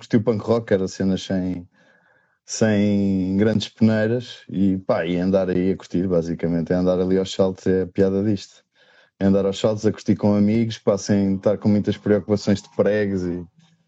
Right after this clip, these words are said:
e merdas assim, e, e pá, e é a cena da fama, estás a ver, a gente daqui é,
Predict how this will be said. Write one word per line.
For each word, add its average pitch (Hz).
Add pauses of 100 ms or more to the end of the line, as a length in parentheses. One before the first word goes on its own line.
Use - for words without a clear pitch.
(120)
e 104
merdas 104
assim, 101 (1040)
e, -
e 95
pá, 95
e 82
é 87
a 92
cena 98
da 98
fama, 104
estás 87
a -
ver, 85
a 90
gente 87 (240)
daqui 104
é, 110